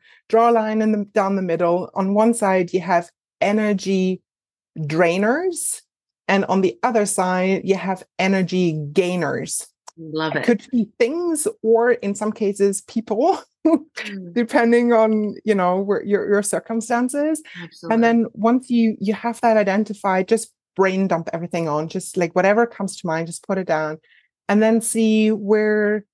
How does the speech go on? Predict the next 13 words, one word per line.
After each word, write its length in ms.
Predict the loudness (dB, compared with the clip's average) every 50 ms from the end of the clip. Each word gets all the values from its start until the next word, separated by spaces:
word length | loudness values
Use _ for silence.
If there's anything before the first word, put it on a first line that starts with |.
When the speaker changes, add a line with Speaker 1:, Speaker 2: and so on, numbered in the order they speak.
| _ _ _ _
Speaker 1:
you 140 | -6 -6 -6 -6
can 640 | -10 -6 -2 0 0 2 2 2 2 2 2 0 -2 -6 _ _ _ -8
minimize 1160 | -2 2 4 4 4 6 4 4 2 2 0 -2 -2 -4 -4 -4 -4 -4 -4 -4 -6 -6 -8 -12 _ _ _ _ _ _ _ _ _ _ _ _ -14 -14 -14 -6 _
the, 560 | 0 2 2 2 2 2 2 0 0 -2 -4 -8 _ _ _ _ _ _ _ -10
um, 360 | -8 -6 -6 -6 -6 -8 -6 -4
energy 680 | -2 -2 0 0 -2 -2 0 0 0 0 0 -2 -4 -8 _ _ _ _ _ _ -12
drainers. 880 | -8 -2 0 0 0 0 -2 -4 -6 -6 -8 -8 -8 -8 -8 -10 -12 -14 _ _ _ _ _ _ _ _ _ _ -2
It's 240 | 0 0 0 0 0
not 220 | 0 2 2 0
supposed 460 | -4 -8 -4 -2 0 0 0 0 -2 -2
to 80 | -2
be 320 | 0 2 2 2 0 0 -2
another, 800 | -2 -2 0 0 0 0 0 0 2 2 4 4 4 4 2 0